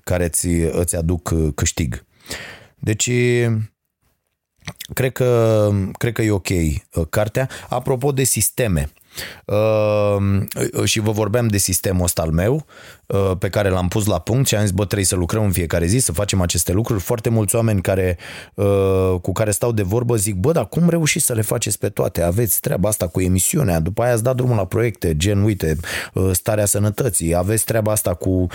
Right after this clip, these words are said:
uh, sportul, aveți o emisiune de sport, facem asta, protestul etapei pe Look, uh, Plus, pentru cine nu știe, avem o emisiune de sport săptămânală, facem rubrica asta zilnică, Batman,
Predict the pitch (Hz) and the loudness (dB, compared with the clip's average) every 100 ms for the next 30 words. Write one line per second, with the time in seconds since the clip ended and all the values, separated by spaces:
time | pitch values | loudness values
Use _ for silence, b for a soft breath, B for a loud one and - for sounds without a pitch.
0 | B B - 92 92 - 131 135 87 87 | B B -2 0 0 0 0 0 0 0
1 | 82 82 87 90 110 117 113 107 120 120 | 2 2 0 0 0 0 0 0 0 0
2 | 104 - 123 113 - 95 92 98 107 - | 0 -2 -2 -2 -2 -2 0 0 0 0
3 | 82 87 82 107 95 85 104 98 80 90 | -2 -2 -2 -2 -2 0 -2 -2 -2 0
4 | 87 98 - 92 90 87 82 80 B - | 0 0 -2 0 2 2 0 -2 B -4
5 | 120 113 - 87 85 85 - 101 90 85 | 0 0 0 0 2 0 0 2 2 0
6 | - 110 90 98 95 95 - 110 87 - | 0 0 2 2 2 2 2 0 0 -2
7 | 107 95 92 95 98 131 127 87 78 B | -2 -2 -2 0 2 2 2 2 0 B
8 | B - 110 120 117 135 113 104 117 - | B -4 -2 0 2 2 2 2 0 0
9 | 95 117 120 87 92 82 120 113 90 82 | 0 2 2 2 0 0 0 0 0 2
10 | 80 78 | 2 0